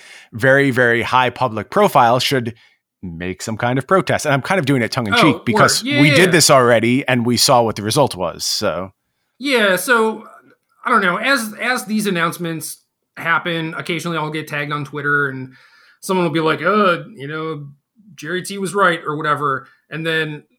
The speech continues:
Speaker 2: occasionally people are like, "Oh, yeah, you've, you've, like, done a lot," or whatever. And I'm just like, "Have I?"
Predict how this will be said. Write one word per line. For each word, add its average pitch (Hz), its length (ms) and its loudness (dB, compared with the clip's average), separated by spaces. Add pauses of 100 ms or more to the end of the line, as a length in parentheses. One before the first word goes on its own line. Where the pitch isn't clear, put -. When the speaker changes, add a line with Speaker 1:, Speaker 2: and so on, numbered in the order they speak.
(180)
Speaker 2:
occasionally 202 440 0
people 175 300 -4
are 160 120 2
like, 156 260 -2
"Oh, 220 240 4
yeah, 190 380 0
you've, 156 400 -10
you've, 156 180 -12
like, 151 160 -6
done 185 140 2
a 180 60 0
lot," 170 400 0
or 151 100 -4
whatever. 139 300 -4
And 139 80 -4
I'm 165 80 -6
just 170 180 -10
like, 156 140 -4 (140)
"Have 190 260 0
I?" 370 280 2